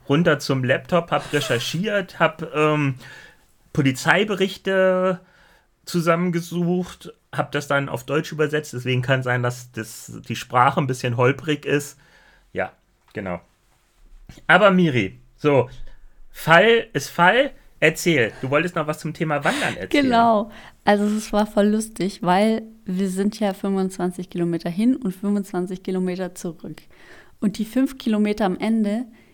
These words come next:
Speaker 2: waren beim Hinlaufen die strangesten, weil da ging es einen ganz steilen Berg nach oben. Und dann <laughs> habe ich gesagt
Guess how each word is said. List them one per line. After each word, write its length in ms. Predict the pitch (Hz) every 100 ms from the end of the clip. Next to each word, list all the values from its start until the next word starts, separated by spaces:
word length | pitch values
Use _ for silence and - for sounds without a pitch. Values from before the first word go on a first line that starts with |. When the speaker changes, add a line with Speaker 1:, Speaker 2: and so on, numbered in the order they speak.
| _
Speaker 2:
waren 520 | 240 175 190 190 190 - - - -
beim 260 | 175 180
Hinlaufen 1160 | 175 - 247 262 214 175 175 185 - 214 233 - - _ _ -
die 120 | 185
strangesten, 1040 | - - - 190 208 208 214 - - - - _ _ - -
weil 480 | 190 180 190 226 294 - - - -
da 80 | 202
ging 260 | 202 233
es 140 | 240 -
einen 240 | 196 196
ganz 320 | 202 220 262
steilen 460 | - - 202 220 208
Berg 280 | 175 190 -
nach 240 | 170 175 -
oben. 480 | 170 165 156 175 - _ _ _ _ _ -
Und 280 | 196 185 - _ _ _ _ _ _
dann 120 | - 214
<laughs> 280 | - -
habe 180 | 254 214
ich 160 | 214 -
gesagt 680 | 196 185 214 170 - -